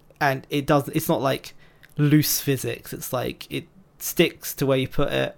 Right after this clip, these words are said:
and then it falls, and it sticks to whatever it felt falls on, and then you can climb it, and you can use it as a little bridge. And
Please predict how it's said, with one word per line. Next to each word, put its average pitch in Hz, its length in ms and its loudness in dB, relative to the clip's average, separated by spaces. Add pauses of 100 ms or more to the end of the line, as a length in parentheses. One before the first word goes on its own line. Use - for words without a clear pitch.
and 131 120 -4
then 127 100 -4
it - 80 -8
falls, 135 360 0
and 127 80 -6
it - 40 -12
sticks - 340 -10
to 131 60 -6
whatever 123 220 -4
it - 80 -16
felt - 280 -6
falls 123 300 -4
on, 117 260 -6
and 123 100 -6
then 123 80 -8
you 120 60 -10
can 131 120 -12
climb 139 380 0
it, 135 180 -4 (400)
and 127 120 -6
you 123 80 -8
can 139 120 -2
use 123 140 -4
it - 80 -12
as - 80 -10
a 139 60 -4
little 123 180 -4
bridge. 135 720 -2 (360)
And 139 420 0